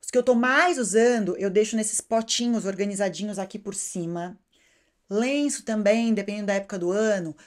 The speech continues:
tem época que eu uso lenço mais colorido, mais fininho, tem época que eu uso lenço mais de inverno, e aí eu vou trocando as gavetas. O negócio é deixar de fácil acesso, senão não tem mágica, né? Ninguém vai lembrar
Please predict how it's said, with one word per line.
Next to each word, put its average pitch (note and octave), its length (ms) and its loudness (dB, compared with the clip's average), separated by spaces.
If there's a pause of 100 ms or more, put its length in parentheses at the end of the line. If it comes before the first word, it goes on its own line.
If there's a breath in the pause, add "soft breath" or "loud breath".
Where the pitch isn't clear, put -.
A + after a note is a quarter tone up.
(120 soft breath)
tem G3 120 -6
época G3+ 160 -4
que G3+ 60 -8
eu G#3 60 -4
uso G3 140 -4
lenço G3 200 -4
mais F3+ 160 -6
colorido, F#3+ 560 -4
mais F#3 220 -4
fininho, F#3+ 460 -2 (260 loud breath)
tem F#3 160 -6
época F#3+ 320 -6 (220 soft breath)
que - 80 -6
eu G#3 60 2
uso F#3 120 -2
lenço G3+ 260 -2
mais G3 280 0
de F3 80 -4
inverno, E3+ 600 0 (240 soft breath)
e G3+ 60 -6
aí F#3+ 80 2
eu G3+ 60 2
vou A3 80 0
trocando B3 640 0
as G3+ 100 -2
gavetas. E3+ 800 -4 (300)
O - 40 -10
negócio A3 500 2
é - 20 -2
deixar F#3 560 -4
de G#3+ 160 -10
fácil F3 320 -6
acesso, - 440 -6
senão A#3+ 540 0
não A#3+ 180 -2
tem A#3+ 180 0
mágica, F3 520 -6
né? E3 160 -8
Ninguém A3+ 240 0
vai C#4 140 0
lembrar A3 520 -2